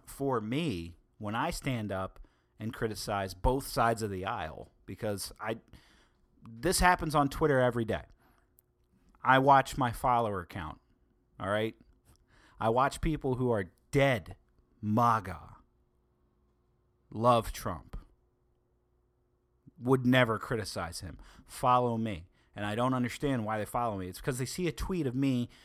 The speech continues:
going after Alexandria Ocasio-Cortez or Ilhan Omar or, uh, Bernie Sanders or any other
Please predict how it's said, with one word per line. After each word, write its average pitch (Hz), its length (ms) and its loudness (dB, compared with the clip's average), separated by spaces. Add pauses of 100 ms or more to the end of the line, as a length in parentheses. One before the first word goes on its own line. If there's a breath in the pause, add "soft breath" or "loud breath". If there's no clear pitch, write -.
(160 soft breath)
going 123 300 0
after 107 600 -4 (320 soft breath)
Alexandria 85 560 -10
Ocasio-Cortez 117 1300 -4 (100)
or 82 480 -10
Ilhan 87 320 -12
Omar 127 680 2
or, 82 680 -10 (140)
uh, 82 480 -10
Bernie 90 420 -8
Sanders 139 880 2
or 82 480 -10 (480 soft breath)
any 135 340 0
other 113 580 0